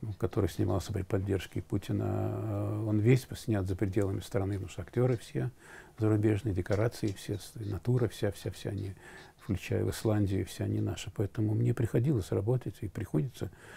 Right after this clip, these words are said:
профессионально работать, но жить я хочу у себя на родине, если, конечно, Министерство культуры не, не добьётся, не, не доведёт меня до того, что я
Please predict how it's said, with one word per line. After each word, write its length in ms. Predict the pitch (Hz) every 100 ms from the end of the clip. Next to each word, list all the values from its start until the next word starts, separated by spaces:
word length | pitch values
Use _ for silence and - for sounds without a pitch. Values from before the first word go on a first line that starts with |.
| - -
профессионально 520 | - 95 120 104 95 98
работать, 460 | 107 104 92 95 -
но 160 | 104 98
жить 220 | 101 107
я 40 |
хочу 320 | - - -
у 40 | 104
себя 280 | - 113 107
на 120 | 117
родине, 380 | 123 107 101 90 - - - -
если, 400 | - 110 - 117
конечно, 460 | 107 110 110 - 113
Министерство 500 | 107 104 - 95 104
культуры 460 | - 87 110 107 98
не, 240 | 98 104
не 240 | 104 104
добьётся, 720 | 98 104 98 104 - - 110 104
не, 160 | 104
не 220 | 104 107 104
доведёт 480 | 104 104 107 98
меня 100 | 104
до 100 | 101
того, 240 | 98 110 110
что 200 | - 101
я 220 | 98